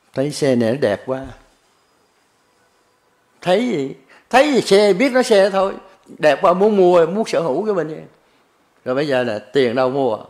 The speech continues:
Có tiền đi, ví dụ con có tiền, con mua kéo ra. Mới ra ngoài kia, cái quẹo ra, thằng kia đụng một cái rầm. <laughs> Rồi sao? Nó tan banh mẹ cái xe rồi.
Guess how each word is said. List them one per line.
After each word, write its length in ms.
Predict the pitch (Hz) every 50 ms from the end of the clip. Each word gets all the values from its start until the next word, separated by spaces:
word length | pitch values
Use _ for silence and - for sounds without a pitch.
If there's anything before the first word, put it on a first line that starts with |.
| - _
Có 160 | - 151 180
tiền 280 | 196 - 156 135 120 117
đi, 160 | 131 123 113
ví 120 | 104 151 170
dụ 120 | 147 120
con 160 | 107 135 127
có 80 | 123 139
tiền, 220 | 131 139 123 101
con 160 | 98 127 127
mua 180 | 127 117 117 113
kéo 240 | 107 135 139 143 151
ra. 160 | 143 135 127 - - - _ _ _ _ _ _ _ _ _ - - _ _ -
Mới 220 | - 135 156 180
ra 140 | 180 160 143
ngoài 140 | 139 127 117 -
kia, 240 | 131 117 110 120 131
cái 120 | 143 139 135 131 127 117 - _ _ _ _ _ _ -
quẹo 280 | 107 107 101 110 131
ra, 200 | 135 127 131 127
thằng 120 | 123 127 107
kia 140 | 101 120 110
đụng 240 | 90 110 117 131
một 140 | 135 117 117 120
cái 100 | 120 151
rầm. 220 | 123 165 185 135 113 110 110 - - - -
<laughs> 260 | _ - 139 - -
Rồi 200 | 123 117 131 131
sao? 360 | 123 147 139 131 120 131 - - - -
Nó 80 | - 190
tan 280 | - 180 151 143 135
banh 220 | 135 143 139 139 131
mẹ 200 | 117 110 117 135
cái 140 | 175 170 156
xe 260 | - 143 139 143 135
rồi. 120 | 120 120